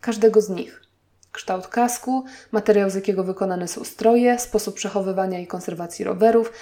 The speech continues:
zasady higieny chroniące przed przeziębieniami, dieta zawodników. Zaczął dochodzić nawet do takich absurdów, jak wożenie na zawody materaców zawodników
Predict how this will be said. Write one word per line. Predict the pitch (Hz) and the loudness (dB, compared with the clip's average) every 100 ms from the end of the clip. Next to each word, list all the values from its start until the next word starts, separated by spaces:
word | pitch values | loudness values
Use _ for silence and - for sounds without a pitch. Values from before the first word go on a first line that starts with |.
| - - | -18 -6
zasady | 208 226 214 220 | -2 2 2 0
higieny | 202 190 254 214 | 0 2 6 6
chroniące | - 196 196 202 208 | 4 -2 -2 -4 -6
przed | 196 | -10
przeziębieniami, | - 190 180 180 180 190 220 262 262 - - | -10 -8 -6 -6 -4 -2 0 0 -4 -12 -2
dieta | 220 240 | 2 2
zawodników. | 226 214 208 190 180 - - _ _ _ _ _ _ 214 | 4 4 4 2 -6 -10 -14 _ _ _ _ _ _ 2
Zaczął | 240 269 | 2 4
dochodzić | 240 247 269 247 | 0 0 0 0
nawet | 233 226 202 | 2 2 4
do | 214 | 2
takich | 254 254 220 | 0 -6 -6
absurdów, | 196 - 190 185 226 - - - 220 | -6 -8 -8 -6 -6 -8 -14 0 2
jak | 196 | 2
wożenie | 196 220 226 262 233 | 4 4 6 4 6
na | 226 | 6
zawody | 214 202 254 240 | 6 6 4 4
materaców | 233 226 233 285 262 190 | 2 2 0 2 0 -2
zawodników | 190 180 175 170 170 247 277 | -4 -4 -8 -12 -6 -6 -6